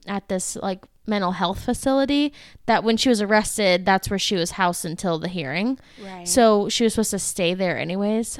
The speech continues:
Speaker 1: Um, but when she got back to, it says when she got back home, but she didn't have a home. So I was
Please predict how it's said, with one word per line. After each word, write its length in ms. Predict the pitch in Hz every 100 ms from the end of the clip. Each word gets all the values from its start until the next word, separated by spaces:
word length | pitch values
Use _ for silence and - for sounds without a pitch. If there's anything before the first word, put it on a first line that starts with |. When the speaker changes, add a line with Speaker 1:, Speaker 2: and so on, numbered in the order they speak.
| -
Speaker 1:
Um, 380 | 202 170 180 208 - - - - - _ _ - - -
but 680 | 320 320 208 202 - - - - - - -
when 680 | 226 254 247 233 233 233 226 _ _ _ _ _ _
she 240 | 220 - 220
got 280 | 220 196 - _ _ _
back 220 | 190 175 - _ _ -
to, 300 | 214 190 202 _ -
it 180 | 233 -
says 200 | 277 226
when 120 | 254
she 120 | 247
got 160 | 233 208
back 180 | 208 -
home, 340 | 254 214 156
but 100 | 202
she 120 | -
didn't 160 | 220 208
have 220 | 277 294
a 80 | 196
home. 260 | 190 175 190
So 140 | 220
I 40 |
was 260 | 208 196